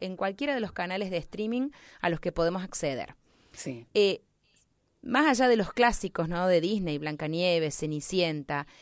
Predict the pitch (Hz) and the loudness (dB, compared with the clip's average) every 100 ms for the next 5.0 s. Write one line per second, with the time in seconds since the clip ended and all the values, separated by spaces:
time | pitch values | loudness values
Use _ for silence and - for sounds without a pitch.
0 | - - 180 170 165 160 156 156 147 147 | -20 -4 0 2 2 2 0 -2 -6 -6
1 | 143 - _ _ - 202 175 156 156 - | -10 -14 _ _ -2 0 0 0 -2 -2
2 | 160 151 156 196 208 226 190 175 202 196 | -2 -2 0 2 2 2 6 10 12 12
3 | 180 165 151 160 151 147 - - - 175 | 8 2 0 -2 -2 -4 -10 -20 -8 -2
4 | 170 165 170 - 185 202 202 226 214 | 0 0 -2 -2 -2 -2 0 2 2